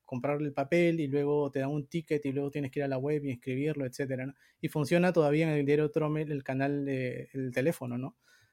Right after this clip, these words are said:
<laughs> El, el central telefónico funciona, la gente llama y se inscribe su código, etcétera, ¿no? O sea, dentro de, de, de, de lo que ya se sabe, estamos ahí trabajando por, por mejorar o por encontrar otras vías, ¿no?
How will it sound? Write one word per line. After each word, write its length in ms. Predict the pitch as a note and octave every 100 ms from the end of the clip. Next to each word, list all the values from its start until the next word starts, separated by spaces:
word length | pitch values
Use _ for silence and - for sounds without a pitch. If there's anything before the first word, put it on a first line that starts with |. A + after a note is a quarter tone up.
| -
<laughs> 80 | F3
El, 200 | D3 C3+
el 140 | C3+
central 240 | C#3 D3
telefónico 420 | D3 D3+ E3 E3 E3+
funciona, 560 | C#3+ C3 F3 F3+ E3+
la 100 | C#3
gente 280 | C#3+ D3+ D3+
llama 400 | D#3+ E3 E3 E3
y 180 | C#3 B2
se 140 | -
inscribe 420 | C3+ - D3 D3+
su 160 | C#3+ C#3
código, 500 | D3 D#3 D3+ D3+ C#3+
etcétera, 440 | B2+ D3 C#3+ B2
¿no? 160 | C3+ F#3+ _ _ _ _ _
O 60 | C3
sea, 140 | D3
dentro 320 | D3 E3+ G3+
de, 240 | F#3 D3+ C3
de, 160 | B2+
de, 320 | C3 C3 C3 C3
de 140 | B2+
lo 100 | B2+
que 100 | B2+
ya 140 | C3+ C3+
se 120 | D#3
sabe, 500 | - D3+ D#3+ F3+ D#3
estamos 400 | - C#3 C#3 C3+
ahí 180 | B2+ C3
trabajando 560 | C3+ B2 - C3 C3
por, 240 | C3 B2 - _
por 140 | C#3 C3
mejorar 420 | B2 - C3 C3+
o 80 | C3+
por 80 |
encontrar 240 | B2 B2 C3
otras 240 | C3 B2
vías, 380 | B2 A#2+ A2 B2+
¿no? 180 | A#2+